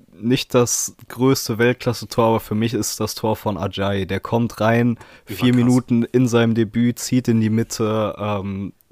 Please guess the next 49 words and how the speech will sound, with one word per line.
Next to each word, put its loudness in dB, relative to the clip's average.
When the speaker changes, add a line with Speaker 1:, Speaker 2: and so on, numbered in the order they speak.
Speaker 1:
Scarlett 0
legt -6
ab, -4
er -2
nimmt -2
noch -4
einen -8
Kontakt, -8
schön -2
unten -4
in -6
die -4
Ecke, -4
der -2
Knierutscher, 0
die -6
ganze 0
Ästhetik, 0
die -8
Story, 0
alles -4
an -6
dem -8
Tor -6
ist, -14
für -4
mich 0
ist -4
es -8
irgendwie -2
einfach -6
die -14
Eins. -10
Speaker 2:
So -4
eine 2
Überzeugung, -2
ne? -8
Also 0
es 0
ist, -6
Speaker 1:
Ja. 0
Speaker 2:
ähm, -4
als -2
hätte 0
er 2
das -2
schon, 0
äh, 4
schon -2